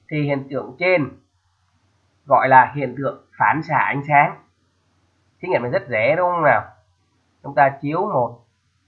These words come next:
tia sáng vào trong gương phẳng thì tại cái điểm tới này nó sẽ bị hắt lại một ánh sáng, thì người ta gọi là tia I R, hay được gọi là tia phản xạ.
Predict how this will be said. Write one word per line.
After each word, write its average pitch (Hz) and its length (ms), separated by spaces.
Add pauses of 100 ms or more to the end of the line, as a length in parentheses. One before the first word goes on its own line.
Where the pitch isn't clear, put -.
(300)
tia 135 240
sáng 131 300 (540)
vào 110 220
trong 123 180
gương 127 240
phẳng 95 240 (200)
thì 113 380 (480)
tại 110 300
cái 151 100
điểm 117 180 (160)
tới 151 280
này 123 220 (920)
nó 139 140
sẽ 147 140
bị 107 200
hắt 165 320
lại 110 220
một 110 240 (180)
ánh 143 180
sáng, 143 280 (100)
thì 127 80
người 120 160
ta - 40
gọi 110 220
là 101 300
tia 127 300
I 131 240
R, 120 60 (540)
hay - 100
được 98 80
gọi - 160
là 104 240 (320)
tia 131 260
phản 104 240
xạ. 101 320